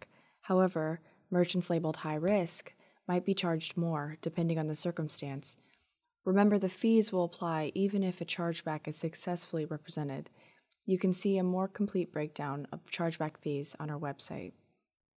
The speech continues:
Penalties. Chargeback rules also incorporate chargeback ratios, or the percentage of the chargebacks a merchant receives in relationship to total sales. Merchants who breach these thresholds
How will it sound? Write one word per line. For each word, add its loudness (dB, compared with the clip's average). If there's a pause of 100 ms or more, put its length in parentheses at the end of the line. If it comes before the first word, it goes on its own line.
Penalties. 4 (540)
Chargeback 6
rules 6
also 2
incorporate 2
chargeback 0
ratios, 2 (140)
or 0
the 4
percentage 2
of 0
the 0
chargebacks -2
a -4
merchant -2
receives 4
in -2
relationship 0
to -8
total -4
sales. -2 (800)
Merchants 4
who 4
breach 4
these 2
thresholds -2